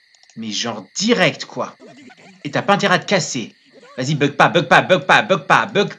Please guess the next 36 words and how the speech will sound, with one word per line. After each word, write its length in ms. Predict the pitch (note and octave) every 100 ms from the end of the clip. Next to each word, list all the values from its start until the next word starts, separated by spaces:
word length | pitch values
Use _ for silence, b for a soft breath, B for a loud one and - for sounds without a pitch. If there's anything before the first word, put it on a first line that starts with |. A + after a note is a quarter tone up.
| -
pas. 540 | C3 G#2 F#2+ F#2 G#2
Voilà, 300 | D#3 F#3 D#3+
coucou. 1000 | D#3 G#3+ F#3 F#3 F#3 F#3+ F#3+ F#3 F3+ F3+ E3+ F3+ D#3 B B B _
Il 200 | C#3+ C#3+
est 220 | D#3 D#3+ C#3
adulte 300 | C3+ F3+ D#3
dans 120 | B2+
cinq 300 | - G#3 F3
jours 240 | E3 D#3
en 80 | B2
plus, 200 | A#2 B2+
donc 220 | B2 A#2
il, 220 | C3 B2+
il 100 | C#3
a 40 | C3
le 60 |
temps 120 | - C3+
de 60 |
vraiment 220 | B2+ C#3+
devenir 240 | D#3+ D3 D3
presque 240 | E3+ D#3
ami 140 | D3+ D3
avec 260 | C3+ C3
lui 120 | E3+
et 80 | C#3+
tout. 200 | E3+ F3+
Euh, 80 | E3
comme 140 | -
ça, 100 | -
après, 140 | D3 D#3
ils 60 |
pourront 180 | D3+ B2+
emménager 280 | C#3+ D#3+ D3+
ensemble 280 | D3 - E3
tranquille, 360 | D3+ D3 D3+
quoi. 240 | C#3 G2